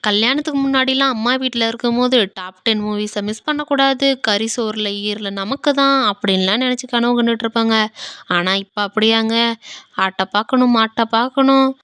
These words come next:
அப்புறம் இன்னொரு முக்கியமான விஷயங்க, நம்ம சேனல்ல போடுற வீடியோலாம் எப்படி இருந்தா உங்களுக்கு பிடிக்கும்னு மறக்காம கமெண்ட் பண்ணுங்க. இவங்க தாங்க எங்க வீட்டு அழகிங்க.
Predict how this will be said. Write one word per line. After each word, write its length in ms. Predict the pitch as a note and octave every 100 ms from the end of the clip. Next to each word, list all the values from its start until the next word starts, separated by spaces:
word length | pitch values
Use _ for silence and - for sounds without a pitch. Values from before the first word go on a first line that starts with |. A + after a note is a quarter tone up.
| _
அப்புறம் 300 | - A#3+ C#4+
இன்னொரு 320 | C#4 B3 B3 A3+
முக்கியமான 480 | A3 A#3 A#3 A3+
விஷயங்க, 440 | A3 G3 F#3+ F#3 F3+ F3
நம்ம 260 | F#3 A3+ C#4
சேனல்ல 400 | C4+ C4+ C4+ C4+ B3+
போடுற 300 | A3+ G#3 G3
வீடியோலாம் 560 | G3 F#3+ F3+ F#3 F#3 G3+
எப்படி 300 | G#3 C#4 C#4+
இருந்தா 280 | C4+ B3+ B3+
உங்களுக்கு 380 | A3+ G#3 G3 -
பிடிக்கும்னு 440 | G3 - F#3 F#3 F#3+
மறக்காம 480 | F#3+ G3+ C4 C4 B3+
கமெண்ட் 340 | G3+ G3+ G3+
பண்ணுங்க. 340 | F#3+ F#3 F3+ F3+ F#3 - _ _
இவங்க 300 | A3+ B3 B3
தாங்க 280 | A#3 A#3 A#3
எங்க 200 | B3 A#3+
வீட்டு 240 | A#3 A3+ A#3+
அழகிங்க. 440 | A3 A3 A3+ A3